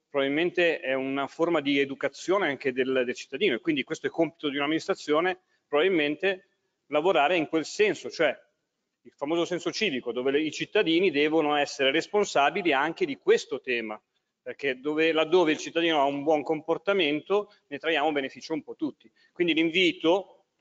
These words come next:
è quello di, è vero che tutti quanti ci teniamo a questo tema, ma che la, chi governa, e voi in questo momento state governando, dovete comunque sensibilizzare molto di più questo,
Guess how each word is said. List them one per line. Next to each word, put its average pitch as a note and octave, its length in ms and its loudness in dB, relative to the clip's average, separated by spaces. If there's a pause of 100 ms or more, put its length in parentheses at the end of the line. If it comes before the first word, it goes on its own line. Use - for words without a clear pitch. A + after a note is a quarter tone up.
(180)
è C#3 120 -6
quello E3 300 4
di, D3+ 460 0 (140)
è C3+ 80 -14
vero F#3 240 4
che D#3+ 160 -2
tutti D#3+ 240 -10
quanti D#3 320 0
ci C3+ 120 -14
teniamo D3 420 0
a C#3 40 0
questo D3 280 -8
tema, B2+ 300 -2
ma C#3+ 120 0
che D#3 180 -2
la, D#3+ 120 4 (200)
chi G3+ 180 0
governa, E3+ 760 2
e C3 140 -12
voi D#3 160 0
in - 60 -8
questo - 180 -14
momento D3 180 -8
state D3 220 -8
governando, F3 800 -2 (360)
dovete F3+ 400 0
comunque G#3 440 0
sensibilizzare D#3 1000 0
molto A3+ 380 2
di F#3 140 -4
più G3+ 180 -8
questo, C#3+ 540 -4